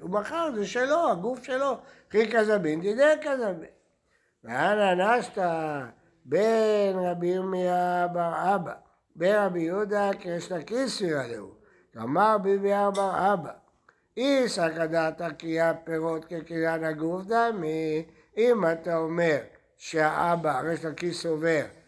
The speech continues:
שהאבא שיש לו זכות לגור, זה כאילו הנכס שלו, אז זה בכלל לא מובן. למה? אם ככה, אפילו שהאבא ימות קודם, המת, הבן לא מת.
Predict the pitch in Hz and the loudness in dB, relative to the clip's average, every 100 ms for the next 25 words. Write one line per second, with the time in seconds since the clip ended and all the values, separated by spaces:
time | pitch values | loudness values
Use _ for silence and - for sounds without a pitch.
0 | _ - 160 160 147 185 151 127 113 - | _ -6 -2 2 2 2 2 -2 -6 -18
1 | - 160 170 165 160 135 180 170 165 156 | -8 -2 0 0 -2 -2 -4 -4 0 0
2 | 156 180 143 131 143 180 170 160 160 165 | 2 0 0 -2 -6 -4 0 2 2 0
3 | 165 165 143 170 156 165 233 254 202 170 | -4 -6 -6 -2 0 2 2 4 2 0
4 | 156 156 _ _ 139 135 160 160 202 220 | -4 -8 _ _ -12 -8 -8 -6 -2 0
5 | 233 233 240 240 240 208 170 147 131 147 | 0 0 -2 0 -2 -4 -4 -2 -2 -6
6 | - - _ 180 180 185 180 175 269 226 | -14 -20 _ -2 -2 2 0 2 0 0
7 | 170 - _ 180 180 269 277 262 262 262 | -2 -12 _ -8 0 2 2 0 2 4
8 | 277 285 254 240 240 240 247 240 185 143 | 4 4 2 2 -2 -4 -2 0 0 -4
9 | 160 214 226 226 202 226 233 247 233 165 | -2 -2 -4 -2 -2 0 0 2 0 0
10 | 123 | -8